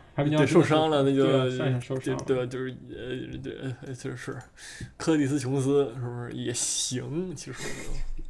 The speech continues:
Speaker 2: 科蒂琼斯中场，就再说吧，真的是想看一看这个，这个利物浦该怎么排这个阵型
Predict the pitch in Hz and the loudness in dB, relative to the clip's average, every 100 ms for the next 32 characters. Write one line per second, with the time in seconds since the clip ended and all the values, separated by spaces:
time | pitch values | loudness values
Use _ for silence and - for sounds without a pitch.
0 | - - 135 127 127 131 - 143 147 - | -10 -2 -2 0 -2 -2 -2 -2 -2 -6
1 | - - - - - - 131 151 135 160 | -14 -16 -18 -20 -20 -8 0 2 2 4
2 | 135 147 - 156 143 - - - 123 - | 4 6 8 8 6 0 -4 -2 -2 -4
3 | - 143 - 165 123 117 123 110 110 - | -4 -2 -2 -2 -2 -2 -4 -4 -4 -8
4 | - - - - 131 120 131 120 - 127 | -14 -18 -20 -6 -4 0 0 -2 -6 -8
5 | 117 104 - - 104 127 139 135 143 120 | -8 -12 -10 -8 -8 -6 -6 -2 -4 -4
6 | - | -8